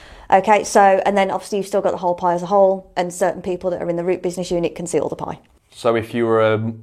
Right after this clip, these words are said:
Speaker 2: if you were a group company and you had one C R M system, business units would be a way of segregating those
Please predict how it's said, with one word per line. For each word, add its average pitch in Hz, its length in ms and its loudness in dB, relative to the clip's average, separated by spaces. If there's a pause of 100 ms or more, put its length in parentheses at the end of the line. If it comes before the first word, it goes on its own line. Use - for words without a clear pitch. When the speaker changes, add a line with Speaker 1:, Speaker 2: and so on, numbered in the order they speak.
Speaker 2:
if 107 180 -6
you 113 80 -2
were 107 80 2
a - 20 0
group 113 360 -2
company 95 600 -6
and 98 80 -12
you 95 80 -4
had 92 100 -4
one 92 200 -6
C 98 120 -8
R 92 120 -4
M 92 100 -10
system, 90 380 -12
business 92 340 -12
units 92 280 -10
would 92 120 -12
be 92 80 -8
a 90 80 -6
way 92 260 -6
of 90 200 -10 (420)
segregating 92 680 -6
those 90 440 -12